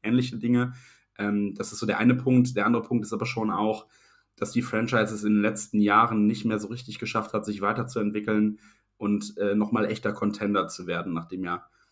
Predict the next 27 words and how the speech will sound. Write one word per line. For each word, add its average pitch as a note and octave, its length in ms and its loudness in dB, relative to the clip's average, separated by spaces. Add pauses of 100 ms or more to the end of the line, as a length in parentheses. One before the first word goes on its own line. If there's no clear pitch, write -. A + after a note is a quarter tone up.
(240)
zweitausendvierzehn G#2+ 680 -2
der, G#2 200 4
der G2 120 2
Super B2+ 280 -2
Bowl A#2+ 180 4
gewonnen A2 420 2
wurde, A2 480 0 (600)
ist - 180 -10
es A2+ 100 -4
in A2+ 60 0
den G#2+ 120 6
Jahren G#2+ 220 8
danach G#2+ 300 4
nicht A#2 160 0
mehr A2 100 2
gelungen, G#2+ 500 0 (300)
nochmal G#2+ 280 0
so G#2+ 60 -4
eine A2 140 0
richtig B2 320 0
schlagkräftige G#2+ 680 0 (200)
Truppe B2 240 0
auf F2 140 -2
den F#2 100 -4
Platz - 320 -6
zu - 100 -12
stellen. A#2+ 580 0